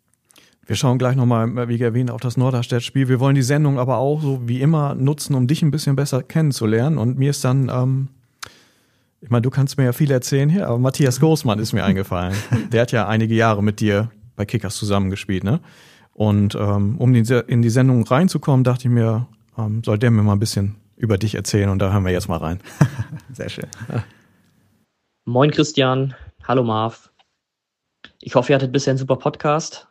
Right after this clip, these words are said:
Speaker 3: und auch viel Spaß dabei. Mich hat unter anderem die Frage erreicht, wie ich Marvin als Mensch und als Spieler sehe.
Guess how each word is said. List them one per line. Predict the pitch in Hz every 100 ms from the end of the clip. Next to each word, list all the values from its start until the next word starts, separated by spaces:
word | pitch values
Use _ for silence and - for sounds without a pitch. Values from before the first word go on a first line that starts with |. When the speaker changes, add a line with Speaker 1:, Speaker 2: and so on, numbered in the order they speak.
| _ _
Speaker 3:
und | 123 117
auch |
viel | - 113
Spaß | - -
dabei. | 135 139 151 - _ _ _ _ _ _ _ _ _
Mich | 143 156
hat | 143
unter | 143
anderem | 139 147
die | 135
Frage | - 143 143
erreicht, | 135 127 131 131 - - - -
wie | - -
ich | 120 -
Marvin | 127 123 123 123 123
als | 107 107 113
Mensch | 117 143
und | 165
als | -
Spieler | - 147 147
sehe. | 151 165